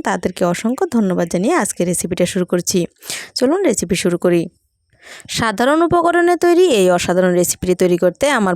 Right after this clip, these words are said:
প্রথমে যে উপকরণটি লাগছে সেটা হচ্ছে কচু। দেখুন, এটা জল কচু। অনেক বড় সাইজের একটা কচু এনেছিল, সেই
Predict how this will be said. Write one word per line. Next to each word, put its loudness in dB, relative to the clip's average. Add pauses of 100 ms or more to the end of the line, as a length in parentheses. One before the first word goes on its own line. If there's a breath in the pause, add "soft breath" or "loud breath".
প্রথমে 0
যে 2
উপকরণটি 2
লাগছে 0
সেটা -4
হচ্ছে -2 (100)
কচু। 2 (400)
দেখুন, 0 (640 loud breath)
এটা 0 (260)
জল 2
কচু। 0 (500)
অনেক 2
বড় 2
সাইজের 2
একটা -2
কচু 0
এনেছিল, 2
সেই 2